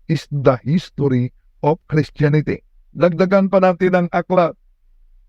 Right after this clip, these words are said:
The New American Days Encyclopedia, page, ah, two hundred sixty-seven,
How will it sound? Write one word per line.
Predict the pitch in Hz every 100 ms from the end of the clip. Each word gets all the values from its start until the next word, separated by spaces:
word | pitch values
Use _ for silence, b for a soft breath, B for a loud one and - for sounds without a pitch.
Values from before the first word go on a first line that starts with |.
| _ _ _ _ _ -
The | 135 170
New | 185 214
American | 196 190 196 185 185 170
Days | 175 185 165
Encyclopedia, | 175 156 156 160 160 170 135 170
page, | 160 165 170 151 120 - _ _ _ _ _ -
ah, | 156 160 156
two | - 180
hundred | 165 170 165 156 160 156 120 - _ - _ _
sixty-seven, | - - 180 - - 165 160 156 131 120 - - - 240 196 135 131